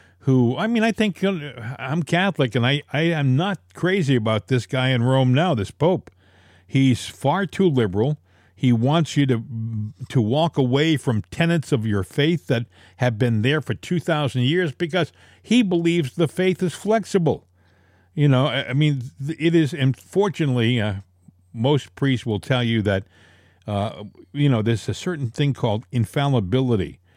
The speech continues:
that, uh, you give to a pope. You say when a pope says something, he's saying it, uh, because he's infallible. That's not true. He's only, quote,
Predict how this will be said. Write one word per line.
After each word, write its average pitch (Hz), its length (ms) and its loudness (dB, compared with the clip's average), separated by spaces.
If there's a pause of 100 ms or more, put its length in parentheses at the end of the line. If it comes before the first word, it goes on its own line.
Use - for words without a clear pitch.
(260)
that, 101 420 -2
uh, 95 200 -2 (160)
you 104 180 -4
give 117 320 -2
to 110 180 0
a 98 60 0
pope. 107 420 -4
You 98 120 -6
say 120 320 0
when 107 180 0
a 82 60 -4
pope 147 320 -4
says 127 320 -2
something, 117 480 -2 (560)
he's - 340 -2
saying 147 280 -2
it, 120 180 -2 (180)
uh, 117 120 -6 (340)
because 107 260 -2
he's 113 180 0
infallible. 113 540 0
That's 151 240 0
not 170 180 2
true. 156 360 0 (640)
He's 123 260 0
only, 202 300 2
quote, 151 340 0